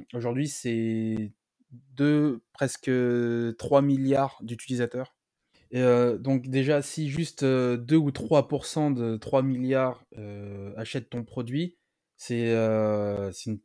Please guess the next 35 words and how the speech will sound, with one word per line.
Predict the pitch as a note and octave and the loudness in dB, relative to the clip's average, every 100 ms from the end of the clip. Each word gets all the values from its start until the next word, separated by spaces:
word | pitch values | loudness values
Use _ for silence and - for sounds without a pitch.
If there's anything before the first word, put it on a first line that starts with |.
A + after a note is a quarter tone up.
| _ - | _ -6
très | - | -2
belle | B2 A#2+ | 2 2
vente, | B2 A#2+ - | 2 -2 -4
tu | - | -14
vois, | A2 | -14
c'est | G#2+ | -8
une | A2+ | -6
très | - | 0
belle | C3 B2+ | 2 4
réussite, | B2 A#2 B2 - - - - _ - | 2 0 -8 -12 -20 -20 -20 _ -2
déjà. | B2 B2 A2+ _ - _ _ _ A#2+ | 0 2 -2 _ -20 _ _ _ -2
Euh, | A#2 A2+ A2+ _ - | 0 2 0 _ -6
il | C3 | 2
y | |
a | C3+ | 4
le | C3 | 4
deuxième | B2+ C3 C#3 | 0 0 0
facteur | C#3 C3 - C3 | 0 -2 0 0
aussi | B2+ - D3 | 0 -2 -2
des | C3 | 0
gens | A#2+ C3+ | 2 0
qui, | C#3 - A#2 A#2 A2+ | -2 -4 -4 -2 0
euh, | G#2+ G#2 G2+ G2+ | 0 -2 -2 -6
aujourd'hui, | A#2+ A2 B2+ | -8 -6 -2
n'ont | A#2+ G2 | -2 -4
plus | - A#2+ | -8 -8
du | A#2 A#2 | -8 -8
tout | B2+ | -10
peur | - C3 B2 | -4 0 0
de, | A2+ G#2+ G#2 G2+ G2 G2 | 0 -4 -4 -6 -8 -10
ben, | F#2+ F#2+ | -10 -10
de | G2 | -10
partager | F#2 - A#2+ A2 | -10 -10 -6 -4
leurs | A2 G2+ | -4 -4
données, | G#2+ A#2 D#3 | -4 -2 -2